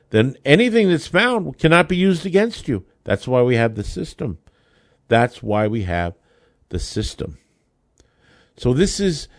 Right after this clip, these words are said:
important. We, we, we have a system that you need to utilize. To utilize a system, you need to know your rights. You need to stand on your rights. You have no obligation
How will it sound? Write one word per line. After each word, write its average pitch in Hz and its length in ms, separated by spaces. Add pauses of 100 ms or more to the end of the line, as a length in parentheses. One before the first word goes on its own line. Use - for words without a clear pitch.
(840)
important. - 680 (260)
We, 120 340
we, 135 300
we 143 260 (300)
have 202 520
a 196 60
system 160 500
that 139 140
you 131 140
need 143 300
to 123 300
utilize. 107 800
To 139 120
utilize 165 720
a 147 60
system, 160 520
you 110 100
need 131 260
to 131 120
know 120 180
your 113 200
rights. 98 500 (420)
You 98 140
need 113 200
to 98 100
stand 117 680
on 76 180
your 67 100
rights. - 480 (640)
You 104 140
have 98 160
no 170 600 (560)
obligation 131 920